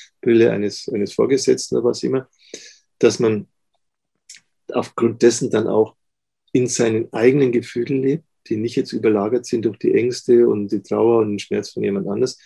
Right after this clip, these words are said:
dass man eigene, klare Gedanken, erst dann ist im Grunde, kann man sagen, das, was Menschen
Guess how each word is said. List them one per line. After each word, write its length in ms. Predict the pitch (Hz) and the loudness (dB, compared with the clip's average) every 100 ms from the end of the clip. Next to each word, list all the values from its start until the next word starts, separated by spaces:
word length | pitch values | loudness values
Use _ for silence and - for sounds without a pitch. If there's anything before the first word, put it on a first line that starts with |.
| - - _ | -20 -20 _
dass 140 | 107 104 | -6 -2
man 220 | - - _ | -4 -4 _
eigene, 520 | - 113 143 151 131 123 | -2 4 4 6 4 2
klare 360 | 117 113 117 | 0 2 2
Gedanken, 400 | 104 101 104 131 | -2 -2 -2 2
erst 240 | 131 110 - | 2 0 0
dann 160 | 131 170 | 2 4
ist 300 | 143 - - | 2 -2 -8
im 80 | 113 | -2
Grunde, 280 | 127 123 | 0 0
kann 120 | 120 120 | -2 -2
man 80 | |
sagen, 320 | 107 117 117 117 - - _ _ | 2 2 2 -4 -20 -20 _ _
das, 220 | 120 - | 0 2
was 360 | 113 107 - - _ _ _ | 4 2 0 -8 _ _ _
Menschen 520 | 107 110 117 120 95 | 0 0 0 -6 -8